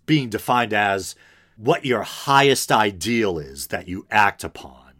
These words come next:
So let's say you don't literally believe in a God, in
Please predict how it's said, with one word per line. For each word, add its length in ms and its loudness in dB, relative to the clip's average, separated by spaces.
So 240 2
let's 240 4
say 120 8
you 120 4
don't 260 4
literally 580 4
believe 600 -6
in 160 -10
a 80 -6
God, 680 -4
in 280 -8